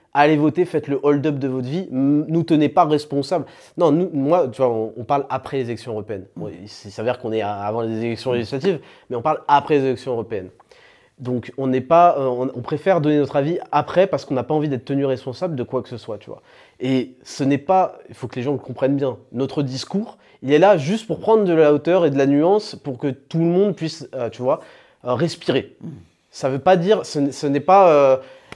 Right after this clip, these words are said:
Speaker 1: euh, ce n'est pas, euh, antithétique avec le fait, euh, s'ils veulent d'aller voter. Ils peuvent réfléchir à ça et quand même aller.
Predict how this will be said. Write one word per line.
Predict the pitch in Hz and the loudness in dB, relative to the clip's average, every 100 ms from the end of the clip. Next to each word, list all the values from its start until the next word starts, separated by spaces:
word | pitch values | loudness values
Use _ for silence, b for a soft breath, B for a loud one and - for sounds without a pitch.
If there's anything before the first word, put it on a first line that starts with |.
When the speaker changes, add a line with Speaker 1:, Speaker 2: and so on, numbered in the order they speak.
| 127 | -10
Speaker 1:
euh, | 123 | -10
ce | - 131 | -6 -4
n'est | 131 | -2
pas, | 170 175 160 | 4 6 6
euh, | 139 131 | 4 0
antithétique | 123 135 - 156 139 196 196 | -2 -6 -4 -4 -2 -2 0
avec | - 143 147 | 2 0 -2
le | |
fait, | - 180 190 | 2 8 8
euh, | 139 131 127 | 8 2 0
s'ils | - 135 | -4 2
veulent | 170 | 4
d'aller | 139 139 | 4 4
voter. | 143 151 143 | 2 0 -2
Ils | 113 | -2
peuvent | 113 147 131 - - | 0 0 -2 -8 -2
réfléchir | 147 151 139 156 | -2 -2 -2 0
à | 135 | 0
ça | - 185 208 | 0 0 0
et | 147 131 | -2 -2
quand | 135 147 | 0 0
même | 165 | 2
aller. | 156 131 | 0 -2